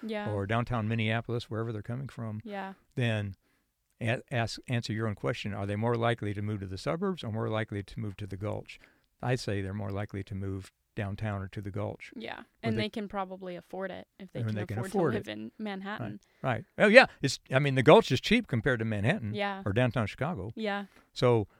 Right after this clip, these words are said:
Speaker 2: we think about the Gulch and some of these downtown areas being so expensive, but it's all relative.
Speaker 1: Mm-hmm.
Speaker 2: W-, one thing of note is, uh, and people may not think this is important, but it turns out to be one of the most important factors related to health,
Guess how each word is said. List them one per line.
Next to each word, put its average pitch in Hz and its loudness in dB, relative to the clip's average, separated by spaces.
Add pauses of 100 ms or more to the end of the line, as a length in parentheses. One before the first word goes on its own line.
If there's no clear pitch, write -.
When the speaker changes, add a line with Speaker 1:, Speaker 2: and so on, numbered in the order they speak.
Speaker 2:
we 170 6
think 151 2
about 123 4
the 110 -6
Gulch 127 0
and 110 -4
some 117 -2
of 110 -8
these 107 -4
downtown 113 -2
areas 104 -2
being 104 -4
so - -6
expensive, 104 -6
but 107 -2
it's - -6
all 123 -2
relative. - -8
Speaker 1:
Mm-hmm. - -16
Speaker 2:
W-, 120 -8
one 113 2
thing 107 0
of 95 -4
note 98 -4
is, 104 -8 (580)
uh, 104 -8 (600)
and 104 -6
people 123 -4
may 110 0
not 107 0
think 107 -2
this - -2
is 98 -2
important, 117 -6
but 117 -4
it 110 -8
turns 104 -4
out 107 -2
to 98 -6
be 104 -4
one 101 -4
of 95 -4
the 95 -4
most 101 -4
important 107 -6
factors 107 -4
related 104 -4
to 101 -8
health, 113 -6